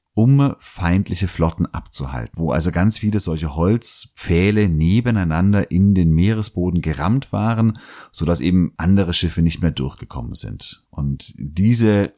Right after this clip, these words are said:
Holzpfähle hießen Stockar oder Stock. Und das wäre eben eine Erklärung, dass man um eine kleine Insel, also hier Gamla stan, die Insel Gamla stan oder auf der Gamla stan steht.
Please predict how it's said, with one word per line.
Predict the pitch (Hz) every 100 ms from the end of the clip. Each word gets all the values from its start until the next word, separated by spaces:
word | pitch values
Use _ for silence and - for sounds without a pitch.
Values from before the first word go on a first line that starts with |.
| _ _ -
Holzpfähle | 87 95 110 - - - 82 78 80
hießen | 76 78 80 76 - -
Stockar | - 110 - _ - 127 151 160 -
oder | -
Stock. | - - 139 - - _ _ _ _ _
Und | 80
das | 80 92
wäre | 110 113 -
eben | 98 95
eine | 80 95 113
Erklärung, | 101 87 98 101
dass | 90 -
man | 87 -
um | - 117 147 170 175 _ _ _
eine | 85 82
kleine | - 80 80 -
Insel, | 90 139 147 170
also | 57 65
hier | 71 69
Gamla | 73 69 65
stan, | - 78 90 117
die | 78
Insel | 76 76
Gamla | 69 69 69
stan | 62 - 76 101
oder | 67 69
auf | 50 -
der | 71 65
Gamla | 71 71 67
stan | - 71 71
steht. | - - 90 151 165